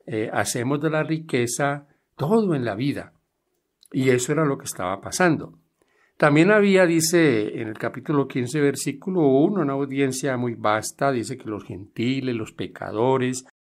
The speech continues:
habían llegado a Jesús para escucharlo.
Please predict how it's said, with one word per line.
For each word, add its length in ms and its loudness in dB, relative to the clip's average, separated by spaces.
habían 400 -2
llegado 580 0
a 80 -8
Jesús 460 -8
para 300 -2
escucharlo. 800 -2